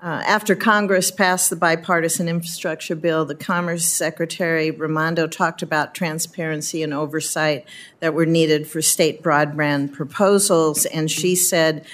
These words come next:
"We need to make sure that the money isn't used in overbuilding." So I'm glad that you agree with her.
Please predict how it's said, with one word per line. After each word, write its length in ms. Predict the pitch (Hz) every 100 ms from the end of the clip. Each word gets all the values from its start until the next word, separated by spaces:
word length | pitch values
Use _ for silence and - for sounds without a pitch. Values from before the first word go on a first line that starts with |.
| - - _
"We 100 | 175
need 220 | 196 185
to 60 | 156
make 180 | 160 156
sure 260 | - 165
that 200 | 147 143
the 60 | 165
money 300 | 156 147 147
isn't 320 | 143 139 135
used 320 | 151 147 143
in 80 | 156
overbuilding." 720 | 143 135 139 127 139 139 131
So 160 | 165 156
I'm 160 | 151 147
glad 380 | 165 156 151
that 160 | 143 -
you 120 | 160
agree 320 | 147 143 156
with 200 | 151 156
her. 180 | 165 147